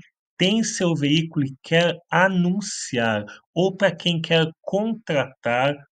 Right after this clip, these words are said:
uma avaliação de um ônibus, ok? Nessas duas situações aí,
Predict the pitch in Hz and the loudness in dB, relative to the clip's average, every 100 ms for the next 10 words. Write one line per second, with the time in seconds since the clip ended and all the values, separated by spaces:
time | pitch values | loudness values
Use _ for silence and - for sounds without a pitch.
0 | - 160 165 175 165 - 165 156 156 147 | -6 -2 2 2 2 4 4 4 2 2
1 | 143 - - - 147 160 147 151 143 147 | 0 -4 -10 -4 -2 -2 -2 -2 -2 -2
2 | 143 113 98 92 - - _ - 131 - | -2 -6 -8 -12 -12 -16 _ -8 -8 -6
3 | 165 185 202 - _ 151 165 165 160 120 | -4 -4 -4 -14 _ -2 -2 0 -4 -4
4 | 113 160 185 185 - - - - - - | -4 -2 0 -2 -4 -12 -12 -20 -16 -10
5 | 156 156 147 - - 147 135 135 170 | -8 -2 -2 -2 -4 -2 -2 -2 -2